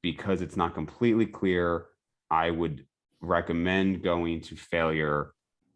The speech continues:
periodically. One, like, just it as a just in case kind of a thing.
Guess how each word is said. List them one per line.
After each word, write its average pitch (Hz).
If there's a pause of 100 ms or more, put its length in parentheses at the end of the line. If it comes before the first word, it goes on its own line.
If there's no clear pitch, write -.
(260)
periodically. 98 (280)
One, 98
like, 85
just 85
it 87
as 78
a 80
just 82
in 82
case 80
kind 85
of 82
a 80
thing. 82